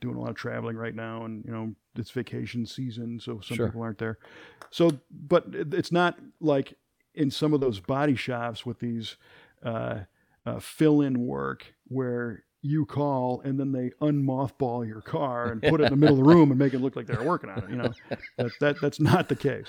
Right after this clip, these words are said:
Speaker 2: <laughs>
Speaker 1: Uh, the other thing is we do maintain our photo albums, and, and the photo albums are updated.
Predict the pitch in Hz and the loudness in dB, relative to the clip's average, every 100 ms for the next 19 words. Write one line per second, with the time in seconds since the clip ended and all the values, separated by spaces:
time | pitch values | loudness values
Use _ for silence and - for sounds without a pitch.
0 | - 226 - - - - - - - - | -6 2 2 0 -6 -6 -6 -6 -6 -8
1 | - - - - 143 143 135 147 196 190 | -14 -14 -14 -8 -4 -4 2 4 4 4
2 | 151 143 135 131 - _ _ - _ _ | 2 2 2 0 -6 _ _ -20 _ _
3 | _ _ - 139 143 139 131 135 131 127 | _ _ -4 0 0 2 0 0 -2 -2
4 | 123 139 - 254 170 120 117 120 107 - | -2 -2 0 0 0 -2 -4 -8 -10 -10
5 | 135 127 127 - 131 131 - 139 147 139 | -8 -6 -6 -6 -6 -6 -2 2 4 4
6 | 139 139 139 - 135 131 131 131 139 143 | 2 2 0 -2 -4 -2 -4 -2 -2 -2
7 | - 139 139 147 151 | 0 2 4 2 -2